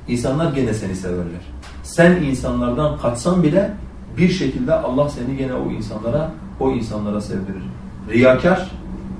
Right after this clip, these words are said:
yanlış yoldan sevgi elde etmeye çalışan insan iki şekilde de hayatını berbat etmiştir.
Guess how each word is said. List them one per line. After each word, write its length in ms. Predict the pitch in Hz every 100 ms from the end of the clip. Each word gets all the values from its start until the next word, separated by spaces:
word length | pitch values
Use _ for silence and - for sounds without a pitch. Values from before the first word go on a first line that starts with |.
| - -
yanlış 500 | 107 117 123 165 165
yoldan 320 | 131 123 135 143
sevgi 480 | - 117 113 135
elde 280 | 143 120 131
etmeye 300 | 123 120 127
çalışan 400 | 127 107 110 127 123 117
insan 300 | 110 151 180 - - - - - - -
iki 260 | 120 190
şekilde 460 | 175 156 147 135 151
de 260 | 165 - - - - -
hayatını 520 | 127 123 131 135 147 - - 110
berbat 340 | 110 117 117
etmiştir. 520 | 104 101 95 98 92